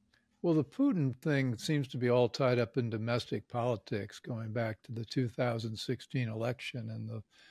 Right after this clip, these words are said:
loathing of the people in the Biden administration of all things Trump, and Trump was supposedly Putin's captive or captive.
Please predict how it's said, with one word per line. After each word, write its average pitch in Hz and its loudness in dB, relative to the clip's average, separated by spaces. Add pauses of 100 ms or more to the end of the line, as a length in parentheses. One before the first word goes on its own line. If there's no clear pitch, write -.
(180)
loathing 131 4
of 117 -2
the 110 -2
people 127 2
in 123 -2
the 120 -2
Biden 123 0
administration 113 -4 (600)
of 127 -4
all 123 4
things 123 -2
Trump, 131 0 (160)
and 120 -4
Trump 127 -4 (120)
was 131 -2
supposedly 123 0
Putin's 120 -2
captive 117 -2
or 110 -6 (120)
captive. - -8